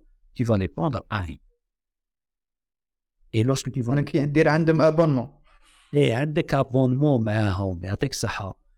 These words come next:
Speaker 1: Mais pour d'autres maladies, ils sont plus intéressés dans ces maladies parce que le nombre de patients à travers le monde ما كانش بزاف. Et en plus, euh,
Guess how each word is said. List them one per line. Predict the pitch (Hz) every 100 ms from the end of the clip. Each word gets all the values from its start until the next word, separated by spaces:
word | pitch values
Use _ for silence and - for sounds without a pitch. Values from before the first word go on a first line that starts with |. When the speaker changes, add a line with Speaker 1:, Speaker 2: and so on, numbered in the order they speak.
| _ -
Speaker 1:
Mais | 110 123 123 120 - _ _
pour | - 127
d'autres | 117 165 165 127
maladies, | 123 117 107 107 113 - _ -
ils | 143
sont | - 151 123
plus | - 247 269 165
intéressés | 160 - 147 135 - 135
dans | 117 110
ces | - 113
maladies | 104 98 92 87 147
parce | 180 117 110
que | - 107 104 - _ _ -
le | 113
nombre | 120 131 117
de | 113
patients | 110 113 - 135 127 107 -
à | -
travers | 107 104 107
le | 104 104
monde | 101 107 95
ما | 95
كانش | - 87
بزاف. | 104 101 - 262 - _ _ _ _ _ 123
Et | 120 -
en | 127
plus, | 117 175 226 - - _ _ -
euh, | 117 113 110